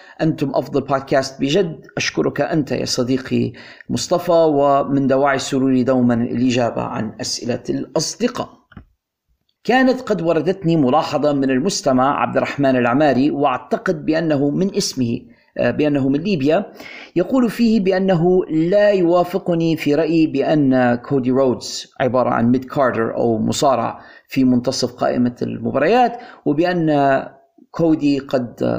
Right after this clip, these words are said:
تعب وطور من نفسه وأداءه في الحلبة، وهو ممتاز في المايك وكويس، وفي فرق كبير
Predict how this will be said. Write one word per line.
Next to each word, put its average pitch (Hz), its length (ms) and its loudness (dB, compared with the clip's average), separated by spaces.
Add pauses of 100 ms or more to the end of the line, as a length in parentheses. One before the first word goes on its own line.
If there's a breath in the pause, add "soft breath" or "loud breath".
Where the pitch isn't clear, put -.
(600)
تعب 135 400 -2
وطور 127 440 0
من 117 180 2
نفسه 131 440 -2
وأداءه 120 480 0
في 117 120 -6
الحلبة، 135 440 0
وهو 127 240 2
ممتاز 123 520 0
في - 80 -8
المايك 131 460 2
وكويس، 143 560 0 (240 loud breath)
وفي 135 160 -2
فرق 151 260 0
كبير 147 540 2